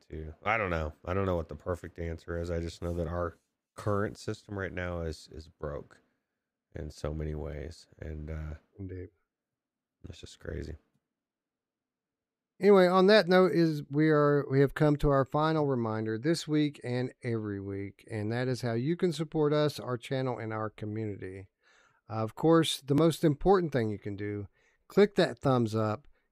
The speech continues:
Speaker 2: click the red thing, click the bell. Three clicks, that's all we ask, and it makes the world of difference. And I gotta g-, shout everyone out. Everyone's been awesome, uh, lately with, uh, with, with the spreading the word, with the clicking, with the subscribing.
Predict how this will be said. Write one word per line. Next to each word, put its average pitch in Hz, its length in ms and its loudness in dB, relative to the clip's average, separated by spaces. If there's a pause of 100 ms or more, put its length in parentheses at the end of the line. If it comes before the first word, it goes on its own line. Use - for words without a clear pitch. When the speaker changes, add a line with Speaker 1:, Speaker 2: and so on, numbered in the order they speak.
Speaker 2:
click 190 340 4
the 156 120 4
red 123 320 2
thing, 104 420 -4 (220)
click 160 320 2
the 135 100 2
bell. 101 460 -4 (280)
Three 175 300 4
clicks, 127 420 2
that's 123 200 -4
all 143 160 4
we 131 160 2
ask, 107 480 -4
and 120 100 -4
it 110 80 -6
makes 123 280 -4
the 127 100 -2
world 135 360 0
of 117 120 -2
difference. 127 340 0 (260)
And 147 140 0
I 156 40 4
gotta 190 200 6
g-, 156 140 0
shout 156 280 2
everyone 139 340 2
out. 127 240 0
Everyone's 151 440 2
been 123 220 0
awesome, 113 640 -2 (460)
uh, 107 440 -4
lately 113 420 -2
with, 107 340 -4
uh, 107 240 -2
with, 110 220 -6
with 113 140 -10
the 110 100 -8
spreading 127 360 2
the 123 60 2
word, 127 360 2
with 110 160 -6
the 107 80 -10
clicking, 139 460 0
with 110 100 -2
the 107 100 -10
subscribing. 135 840 -2